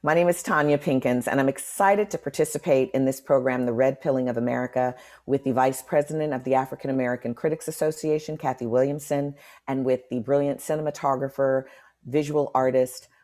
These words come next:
Arthur Jafa. I'm here with my film at path, Red Pill. The festival is February twenty-eighth through March fourteenth. Get your tickets now.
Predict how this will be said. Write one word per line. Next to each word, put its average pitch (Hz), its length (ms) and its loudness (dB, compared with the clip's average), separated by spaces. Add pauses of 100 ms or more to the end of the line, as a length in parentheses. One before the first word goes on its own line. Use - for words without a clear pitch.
(160)
Arthur 127 300 0
Jafa. 110 500 -6 (680)
I'm 127 460 0
here 180 380 -2
with 147 180 -2
my 143 220 0
film 185 280 -2
at 180 120 -8
path, 180 480 -4 (420)
Red 147 360 2
Pill. 117 440 -2 (540)
The 143 80 -6
festival 135 500 -2
is 123 140 -4
February 147 460 0
twenty-eighth 143 500 -4 (300)
through 120 140 -6
March 117 420 -6
fourteenth. - 560 -8 (280)
Get 127 220 -2
your 117 140 -8
tickets - 360 -12
now. 107 240 -12